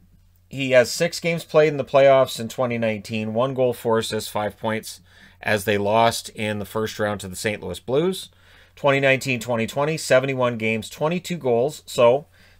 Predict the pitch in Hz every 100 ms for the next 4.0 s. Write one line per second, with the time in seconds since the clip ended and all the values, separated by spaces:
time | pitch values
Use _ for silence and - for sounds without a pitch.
0 | - 113 107 139 170 117 87 - 143 98
1 | - 131 95 - 113 95 92 113 117 -
2 | - 113 - - - 135 175 160 - 113
3 | 107 - 117 104 104 98 110 107 120